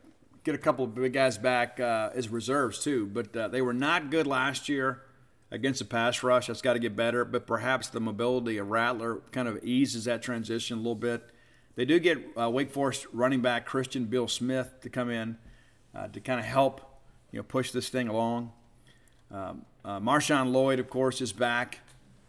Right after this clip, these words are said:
So you got some skill on the offensive side. Uh, Josh Vann is a guy that can really play. So we'll see how that goes. But, uh, again,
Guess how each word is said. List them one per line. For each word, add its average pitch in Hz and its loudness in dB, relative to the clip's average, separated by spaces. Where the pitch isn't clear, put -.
So 135 2
you 135 2
got 175 2
some 156 2
skill 156 6
on 131 0
the 143 2
offensive 131 0
side. 104 -2
Uh, 92 -12
Josh 147 2
Vann 131 -2
is 120 -12
a 120 -8
guy 127 2
that 127 -2
can 117 -4
really 117 -2
play. 113 -2
So 135 0
we'll 123 0
see 220 -2
how 208 6
that 135 2
goes. 117 2
But, 123 -2
uh, 120 4
again, 131 0